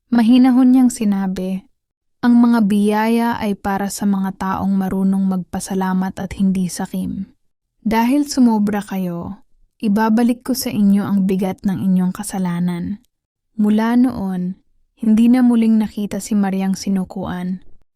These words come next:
Tumigil na rin ang pagdating ng mga prutas at gulay sa mga bahay. Naging malungkot ang bundok. Ngunit sa gabi, sinasabi ng matatanda,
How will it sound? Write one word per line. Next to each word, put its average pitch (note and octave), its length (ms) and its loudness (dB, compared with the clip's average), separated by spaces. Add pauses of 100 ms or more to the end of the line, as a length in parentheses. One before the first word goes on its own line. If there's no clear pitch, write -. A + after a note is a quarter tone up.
(160)
Tumigil A#3+ 480 6
na A3+ 160 4
rin B3 240 6
ang G#3+ 160 2
pagdating G3+ 560 0
ng G3+ 160 2
mga F#3+ 240 2
prutas G#3+ 480 -2
at - 160 -10
gulay G3+ 480 0
sa F#3+ 160 -6
mga F#3 320 0
bahay. G3 640 -4 (560)
Naging C#4+ 320 4
malungkot B3+ 560 4
ang G#3 160 2
bundok. G3 720 -2 (460)
Ngunit G#3+ 400 0
sa - 100 -6
gabi, G3+ 540 -2
sinasabi G3+ 720 0
ng G3 160 0
matatanda, F#3 880 -4